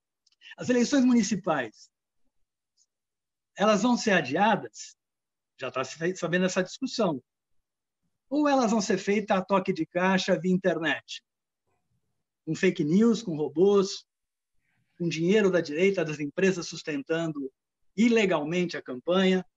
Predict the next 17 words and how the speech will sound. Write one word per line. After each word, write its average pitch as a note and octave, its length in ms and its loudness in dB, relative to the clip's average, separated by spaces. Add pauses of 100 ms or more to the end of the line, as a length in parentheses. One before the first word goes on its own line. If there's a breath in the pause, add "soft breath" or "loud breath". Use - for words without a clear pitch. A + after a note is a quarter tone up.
(220)
Vamos G#3 160 0
ter A#3 80 0
uma G#3+ 120 2
repetição F#3+ 540 0
das D#3+ 160 -2
últimas D#3 300 -6
eleições, D#3 540 -6 (280)
só F#3 220 -2
com F#3 100 -6
as E3+ 80 -4
eleições E3+ 440 -4
reduzidas E3+ 1040 -2 (560)
e C3+ 60 -16
mais E3 280 -4
controladas? D3+ 960 -6 (2500)
Enquanto B3+ 460 0
isso, A3+ 420 0